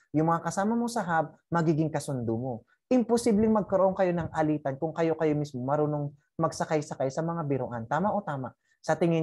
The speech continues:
ko, kapag yan na-improve mo, sure ako, hindi lang ikaw mag-i-improve sa hub nyo, pati buong grupo dyan sa loob ng hub na yan. Tama ba? Maganda ba yung pagkaka-explain ko kay Mentor Raymart? Okay? So, napaka-importante po yun. Okay? Example pa, si Mentor Kenji,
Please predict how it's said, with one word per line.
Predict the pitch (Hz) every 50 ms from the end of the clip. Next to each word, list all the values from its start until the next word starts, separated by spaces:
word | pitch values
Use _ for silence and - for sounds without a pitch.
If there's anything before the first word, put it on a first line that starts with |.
| 151 156
ko, | 156
kapag | - 156 147 - 160 143 135
yan | 165 175 175
na-improve | 139 139 139 135 139 135 120 110
mo, | 117 117 120 139 165 - _ _ _
sure | _ - - 196 185 165 156
ako, | 143 170 160 143 127 -
hindi | - 160 160 151 170 175 180
lang | 175 135 139
ikaw | 143 - 156 147 143
mag-i-improve | 139 127 135 131 131 131 127 135 135 127 113
sa | - 123 123 123 113
hub | 113
nyo, | 120 113 107
pati | - 139 131 - 156
buong | 151 135 127 123 123 131 127 120
grupo | 110 117 117 113 - 123 123
dyan | 123 123 117
sa | 110 123 117
loob | 110 107 110 107 107
ng | 107 107 101
hub | - 104 101
na | 98 98
yan. | - - _ _ -
Tama | 180 220 208
ba? | 180 190 - - - - - _
Maganda | - 170 190 208 247 254 233 240
ba | 196 220 254
yung | 269 262
pagkaka-explain | 240 214 - 202 190 - 156 180 - - - - 175 165 160 185
ko | 185
kay | 185 170
Mentor | 160 156 151 147 147 143
Raymart? | 139 127 120 117 113 113 135 165 - _ _ _ _ _ _ _ _ _ _ _ _
Okay? | 117 117 123 143 175 226 233 - - _ _
So, | - 214
napaka-importante | 233 262 254 233 262 254 240 240 233 240 233 233 233 226 220 214 220
po | 214 214 208 190 185
yun. | 180 196 208 208 190 175 151 - _ _ _ _ _ _ -
Okay? | 143 147 160 208 247 247 - _ _
Example | 180 185 170 208 240 269 262 294 294 285
pa, | 285 269 220
si | 180 - 190
Mentor | 196 208 214 208 226 226 226
Kenji, | - 277 320 359 302 240 247 208 151 -